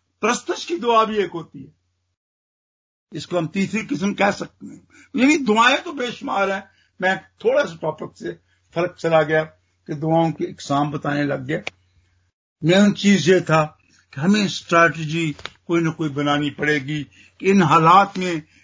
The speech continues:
रहते हुए हम, हमारे हाथ कैसे हुटे हों कि हम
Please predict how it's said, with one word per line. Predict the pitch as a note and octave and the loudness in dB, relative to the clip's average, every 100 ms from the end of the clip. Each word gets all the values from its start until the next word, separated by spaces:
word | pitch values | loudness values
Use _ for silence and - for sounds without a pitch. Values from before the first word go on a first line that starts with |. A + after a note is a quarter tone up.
| _ | _
रहते | D#3 G3 F#3+ G3+ | -2 -2 -2 -2
हुए | F3+ E3+ F3 D#3 _ _ _ - | -2 0 -2 -2 _ _ _ 0
हम, | F#3 F#3 D3+ _ _ _ _ - | 0 0 -6 _ _ _ _ -8
हमारे | F3 F#3 F#3 | 2 2 2
हाथ | D3+ B2 F3 F3 | -2 -2 0 0
कैसे | _ - F3 D#3+ E3+ | _ -8 -6 -6 -10
हुटे | C#3+ D#3 E3 | -12 -12 -12
हों | C#3 D3+ C#3+ - _ _ _ D#3+ | -10 -10 -12 -14 _ _ _ -10
कि | D#3+ - | -10 -8
हम | D3+ D#3+ D#3+ | -4 -4 -6